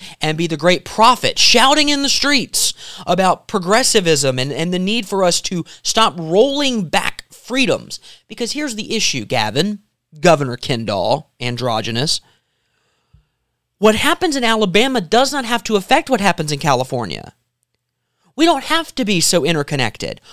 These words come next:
Why are you so concerned with what the laws are in Alabama? Again, you're going on two things.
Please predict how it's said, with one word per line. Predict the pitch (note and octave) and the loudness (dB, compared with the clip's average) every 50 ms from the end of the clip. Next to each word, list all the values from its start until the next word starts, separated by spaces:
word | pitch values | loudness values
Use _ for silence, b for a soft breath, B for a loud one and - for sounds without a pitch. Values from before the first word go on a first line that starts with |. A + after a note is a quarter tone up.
| b b b | b b b
Why | - G3 B3 | -4 -2 -2
are | D#4+ F4 F4+ | 0 0 0
you | D#4+ D4+ | 0 0
so | B3+ - - A3 G3+ | 2 2 2 2 2
concerned | F#3+ - G#3+ G3 F#3 - - - B3 C#4+ E4 D#4+ C#4+ A3 F#3 | 2 0 -2 0 0 0 0 0 0 -2 -2 -2 -2 -2 -4
with | F3 E3 | -4 -2
what | F3 F3+ D#3+ G#3+ - | -2 -2 -4 -4 -8
the | F3 E3+ | -8 -4
laws | E3+ E3 E3+ F3 F3 E3+ | -2 0 0 0 0 0
are | F3 E3 E3 | -2 -2 -2
in | E3 D#3+ | -2 -2
Alabama? | D#3 D#3 E3+ E3+ F3 C#4 D#4 C4+ F3 A#2 E2 B B B B B B | 0 0 0 0 2 0 0 0 -2 -4 -6 B B B B B B
Again, | G3 F#3 F3 D#4 D#4+ D#4 C4+ G3 G3+ A3 B | -4 -2 0 0 0 0 -2 -2 -6 -10 B
you're | - G#3 | -8 -4
going | G3+ B3 B3 A3+ | -2 -2 0 0
on | G#3 F#3+ F#3 | 0 0 0
two | F#3+ - D#4+ E4 | 0 0 0 0
things. | D#4+ - E4+ C#4 F3 C3 - - | 0 0 0 0 0 -2 -4 -8